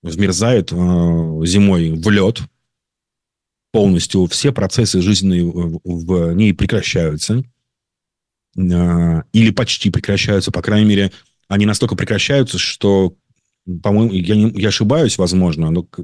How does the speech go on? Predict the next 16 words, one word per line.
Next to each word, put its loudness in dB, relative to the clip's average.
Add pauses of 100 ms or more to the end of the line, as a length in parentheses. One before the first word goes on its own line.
по-моему, 2
не 4
существует 0
сегодня -2 (560)
приборов 0
каких-то, -4 (380)
которые 0
могли 2
бы, 0 (840)
э, 0
зафиксировать 0
эти -4
микротоки, 0
которые -4
всё-таки, -4
э, -2